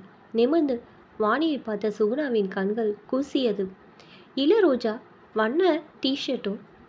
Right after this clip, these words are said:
கருப்பு நிற ஜீன்ஸும் அணிந்து படு கவர்ச்சியா இருந்தாள். அவள் பால் வெள்ளை நிற மேனியில் எந்த ஒரு நகை போடாவிட்டாலும் அவ்வளோ அழகா இருந்தாள். "என்னையே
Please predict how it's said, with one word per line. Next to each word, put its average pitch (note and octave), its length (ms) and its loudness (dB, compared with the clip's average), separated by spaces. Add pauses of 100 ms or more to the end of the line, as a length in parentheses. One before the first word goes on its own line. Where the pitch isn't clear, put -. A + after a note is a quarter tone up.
(140)
கருப்பு G#4 380 4
நிற D#4 220 2
ஜீன்ஸும் A#3+ 480 -2
அணிந்து G3+ 300 -4 (240)
படு B3 260 2
கவர்ச்சியா D4 540 0
இருந்தாள். G#3 460 -2 (520)
அவள் B3 280 2
பால் C4 360 -2 (240)
வெள்ளை C4+ 320 6
நிற D#4+ 220 2
மேனியில் G#3+ 420 2 (240)
எந்த A#3 300 0
ஒரு F#4 180 8
நகை A#3+ 280 -2
போடாவிட்டாலும் A3+ 800 -2 (220)
அவ்வளோ A3 300 4
அழகா A#3+ 340 0
இருந்தாள். G#3 400 -4 (1400)
"என்னையே F4+ 360 10